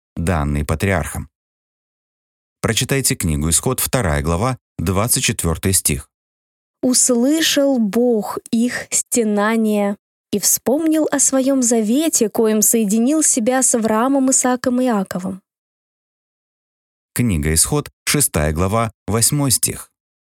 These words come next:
Speaker 2: «Я введу вас в ту землю, которую, воздев руку мою, клятвенно обещал дать Аврааму, Исааку и Иакову. Отдам ее вам в наследство. Я, Господь,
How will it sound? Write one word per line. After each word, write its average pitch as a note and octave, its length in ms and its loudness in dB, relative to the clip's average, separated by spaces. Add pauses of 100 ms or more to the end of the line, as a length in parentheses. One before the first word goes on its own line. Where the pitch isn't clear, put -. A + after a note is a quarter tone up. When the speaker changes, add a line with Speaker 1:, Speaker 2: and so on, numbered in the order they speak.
(220)
Speaker 2:
«Я A#3 340 2
введу A#3 540 0
вас G3+ 460 0
в - 100 -10
ту A3+ 240 0
землю, A3 580 2
которую, C4+ 640 2
воздев A#3 600 0
руку C#4+ 380 0
мою, G3 500 0 (160)
клятвенно C4 800 0
обещал A3+ 680 2
дать G#3+ 360 2
Аврааму, G#3+ 760 2
Исааку A3 540 2
и A#3 300 -2
Иакову. G3+ 640 -2 (580)
Отдам A#3 440 2
ее B3+ 380 2
вам G#3+ 320 0
в F#3 40 -2
наследство. F#3+ 760 -2 (840)
Я, G3+ 320 0
Господь, A#3+ 720 0